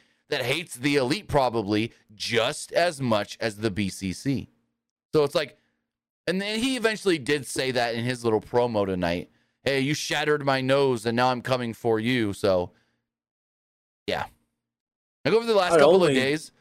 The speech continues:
Speaker 1: people started kind of figuring out that it probably could be Pac.
Speaker 2: Well, not only his nose gets shattered by the Elite, but he took away his gold.
Speaker 1: True. Very true.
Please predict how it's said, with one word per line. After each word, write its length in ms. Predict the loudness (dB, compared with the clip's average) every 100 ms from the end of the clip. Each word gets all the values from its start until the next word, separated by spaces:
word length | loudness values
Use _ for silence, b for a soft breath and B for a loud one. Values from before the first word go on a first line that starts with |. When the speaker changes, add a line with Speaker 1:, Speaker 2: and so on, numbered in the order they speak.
| _
Speaker 1:
people 240 | -4 -2
started 340 | -2 0 0 -2
kind 200 | -4 -4
of 80 | -6
figuring 460 | -6 -2 -2 0
out 200 | 0 -2
that 80 | -4
it 140 | -8
probably 320 | -2 0 0 -4
could 320 | -4 -4 -2
be 140 | -6
Pac. 400 | -4 -4 -6 -12 _ _ _ _ _ _ _ _ _ _ _ _ _
Speaker 2:
Well, 160 | -6 -4
not 220 | 4 6 6
only 500 | 4 2 -2 -4 -8 _ _ _ _ _
his 100 | -8
nose 320 | 0 0 0
gets 280 | -8 -12 -12
shattered 540 | -6 -2 0 -2 -4
by 160 | -4 -4
the 140 | -6
Elite, 280 | -12 -12 -10
but 280 | -8 -8 -10 _ _ _ _ -14
he 60 |
took 220 | -6 -4
away 240 | 0 2 2
his 140 | -2
gold. 520 | -8 -6 -6 -8 -12 _ _
Speaker 1:
True. 280 | -2 0 0 -6 _ _ _ _
Very 140 | -6
true. 260 | -2 -4 -4